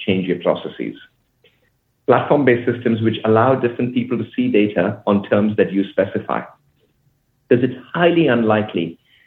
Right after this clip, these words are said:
the global fashion industry will settle on one standard for validation or one compliance standard. So you are gonna wa-, want different partners to check data and to validate data. And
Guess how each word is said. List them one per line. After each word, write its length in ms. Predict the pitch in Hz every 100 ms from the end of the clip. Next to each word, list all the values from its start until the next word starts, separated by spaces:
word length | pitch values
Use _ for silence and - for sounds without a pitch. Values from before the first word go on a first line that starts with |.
| _ _ -
the 80 | 113
global 400 | 117 131 127 123
fashion 340 | 113 110 110
industry 460 | 104 101 98 - 101
will 200 | 92 90
settle 280 | 98 95 92
on 180 | 90
one 260 | 90 95 92
standard 440 | - 92 90 85 82
for 100 | 92
validation 560 | 85 85 82 82 82
or 80 | 82
one 220 | 80 90
compliance 540 | 90 87 - 82 78 78
standard. 440 | - 60 69 - - _ _
So 60 | -
you 220 | 113 127
are 120 | 127
gonna 220 | 127 127 107
wa-, 200 | 98 -
want 480 | 98 110 107 - -
different 320 | 107 - 95
partners 480 | 90 92 - 82 80
to 100 | 78 -
check 220 | 98 -
data 300 | 82 80 85
and 160 | 65 80
to 80 | 78
validate 520 | 76 78 73 69 -
data. 360 | 58 - - - _ _ _ _ _ _ _ _ _ -
And 400 | 143 117 110